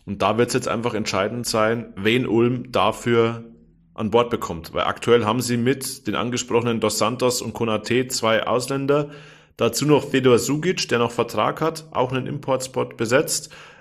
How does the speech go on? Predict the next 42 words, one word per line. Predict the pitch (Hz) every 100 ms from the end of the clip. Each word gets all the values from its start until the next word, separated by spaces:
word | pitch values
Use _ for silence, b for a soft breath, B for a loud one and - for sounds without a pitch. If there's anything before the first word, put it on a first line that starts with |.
| -
Ähm, | 101 104
kürzlich | 123 113 110
jetzt | 113 - -
bei | 107
der | 107
U | 120
zwanzig | 110 - 117 127 131 123 - -
E | - 127
M, | 110 131 131 131 B B B -
ähm, | 107 110 110 110
ins | 113 110
All-Tournament, | - 110 107 127 139 131 131 127 - - _ - 117 117
äh, | 101 104 101 98 -
Team | 131 143
gewählt | 131 117 117 123
wurde, | 120 117 82
also | 98 90
auch | 107 120
ein | 117 104 - - _ _
sehr | - 110
gutes | 139 139 -
Talent. | 107 117 190 214 - - b b b b _ _ _ _ _ -
Aber | 95 113 120 120 - - -
da | 95
sind | - 120
jetzt | 113 110
noch | 110 - -
Importspots | - 117 113 104 - 104 - -
offen | 107 117 92
und | 95 - -
die | 101 104 107 82
werden | 95 98 95 92
mit | 98 - -
Leistungsträgern | 82 92 - 95 - 90 87 87 85
besetzt | 85 87 -
werden, | 76 78
da | 76
bin | 76 87
ich | 82
mir | 87
relativ | 82 80 82
sicher. | - - -